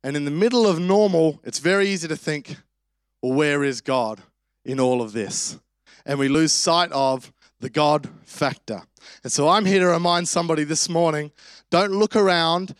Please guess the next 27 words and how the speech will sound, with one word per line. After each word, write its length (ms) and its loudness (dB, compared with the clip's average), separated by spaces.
and 160 -6
see 340 2
only 420 2
what 260 2
is 440 2
in 180 -8
your 120 0
circumstances 1040 -2
and 140 -6
have 200 -4
low 280 2
expectations 880 -2
of 200 -4
the 100 -6
future, 560 -8
but 280 -4
look 360 -2
around 560 -2
and 180 -10
consider, 640 0
where 320 4
is 200 2
God 320 2
in 240 -4
all 160 4
of 140 0
this? 380 -4